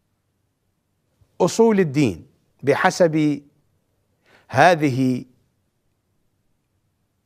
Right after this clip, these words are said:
النظرية المستوردة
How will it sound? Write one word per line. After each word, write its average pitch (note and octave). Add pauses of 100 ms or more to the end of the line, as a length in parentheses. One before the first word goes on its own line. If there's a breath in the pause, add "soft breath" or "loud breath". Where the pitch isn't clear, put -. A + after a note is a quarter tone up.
(100)
النظرية C#3 (340)
المستوردة D#3+